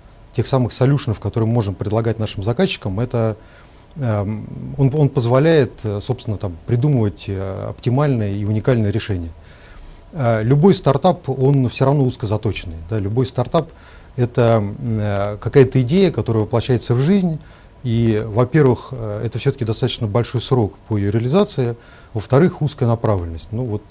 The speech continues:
э, не знаю, мне, наверное, по душе больше, э, заниматься широким фронтом работ, э, понимать, э, широкий фронт различных бизнес и технических решений, чем концентрироваться на каком-то узком направлении.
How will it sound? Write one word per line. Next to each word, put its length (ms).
э, 140
не 100
знаю, 220
мне, 220
наверное, 200
по 120
душе 260
больше, 460
э, 240
заниматься 460
широким 340
фронтом 380
работ, 340
э, 340
понимать, 540
э, 260
широкий 600
фронт 320
различных 480
бизнес 400
и 40
технических 480
решений, 460
чем 440
концентрироваться 760
на 180
каком-то 380
узком 220
направлении. 420